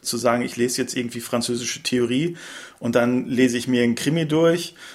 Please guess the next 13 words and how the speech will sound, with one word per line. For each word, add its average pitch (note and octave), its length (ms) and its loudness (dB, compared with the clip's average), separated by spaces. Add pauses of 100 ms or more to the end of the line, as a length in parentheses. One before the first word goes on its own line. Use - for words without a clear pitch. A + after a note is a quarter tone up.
(220)
oder D3+ 500 6
einen C3+ 120 0
experimentellen C3 640 2
Roman D3 400 4
und C3 140 -2
zwischendurch B2+ 400 0
lese B2 200 0
ich - 80 -10
Comics E3+ 420 0
und C#3+ 100 -4
es B2 100 -2
macht C3+ 220 0
mir C3+ 240 0